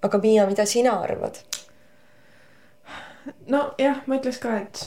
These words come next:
Speaker 2: üleüldse see vabatahtliku tööga kokkupuude oligi ju nagu gümnaasiumi raames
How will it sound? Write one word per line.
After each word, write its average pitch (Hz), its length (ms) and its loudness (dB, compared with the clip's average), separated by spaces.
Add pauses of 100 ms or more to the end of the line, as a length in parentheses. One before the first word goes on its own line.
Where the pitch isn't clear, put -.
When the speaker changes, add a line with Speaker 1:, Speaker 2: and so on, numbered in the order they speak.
(120)
Speaker 2:
üleüldse 226 380 0
see 196 380 -2
vabatahtliku 208 600 -4
tööga 208 320 -2
kokkupuude 196 540 -4
oligi 185 320 -2
ju 170 160 -4
nagu 175 260 -6
gümnaasiumi 180 720 -6
raames 185 540 -8